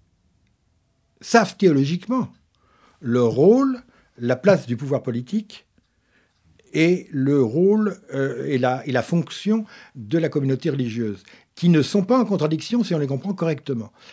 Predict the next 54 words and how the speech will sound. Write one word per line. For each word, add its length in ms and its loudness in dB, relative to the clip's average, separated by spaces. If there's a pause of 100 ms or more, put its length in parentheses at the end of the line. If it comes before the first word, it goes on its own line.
(240)
Alors, 260 -14 (1000)
que 340 2 (960)
non 160 0
seulement 260 -2
une 140 -2
bonne 240 -2
part 240 -4
des, 540 -6
des 300 -12
idéologies 480 -6
islamistes, 680 -10 (320)
euh, 220 -16
fondamentalistes 720 -10
ne 40 -10
le 60 -16
comprennent 340 -10
pas, 200 -16 (160)
je 120 -14
le 100 -14
sais, 300 -8 (480)
que 100 -4
d'autres 320 6
religions 520 0
ne 60 -6
le 80 -10
comprennent 360 -10
pas, 320 -14
je 120 -10
le 100 -8
sais, 360 -4 (280)
que 80 -2
même 340 2
parmi 220 -2
les 100 -4
chrétiens, 520 -6 (120)
il 100 -8
y 100 -8
en 100 -4
a 60 -4
qui 120 -10
le 80 -14
comprennent, 340 -10
qui 120 -14
ne 40 -10
soient 140 -14
pas 100 -4
tout 120 -10
à 80 -6
fait 80 -8
au 80 -8
courant, 400 -12
c'est 140 -6
fort 180 -6
possible, 440 -4